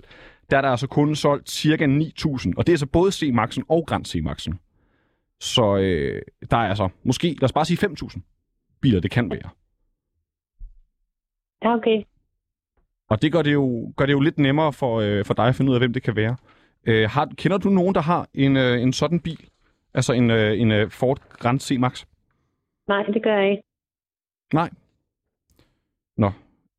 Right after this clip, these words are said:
Speaker 1: jamen, øh,
Speaker 2: <laughs>
Speaker 1: så er vi jo så vidt.
Speaker 2: <laughs> Det kan jeg hjælpe med.
Speaker 1: Nej. Men, øhm,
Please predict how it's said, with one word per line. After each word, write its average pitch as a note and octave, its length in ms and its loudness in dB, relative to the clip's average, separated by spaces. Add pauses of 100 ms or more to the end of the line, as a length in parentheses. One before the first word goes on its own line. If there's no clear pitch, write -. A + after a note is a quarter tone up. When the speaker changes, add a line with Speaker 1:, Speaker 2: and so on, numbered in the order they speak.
(160)
Speaker 1:
jamen, F#2 300 2
øh, E2+ 200 0 (540)
Speaker 2:
<laughs> - 400 -6
Speaker 1:
så - 200 -4
er - 20 4
vi C#3 80 0
jo C3 80 2
så A#2 140 0
vidt. F#2+ 240 -4 (720)
Speaker 2:
<laughs> G#3 100 -2 (3750)
Det D4 100 2
kan C#4+ 80 4
jeg B3+ 80 2
hjælpe B3 240 0
med. B3 180 2 (540)
Speaker 1:
Nej. - 180 -2 (540)
Men, C#3 180 2
øhm, B2 340 2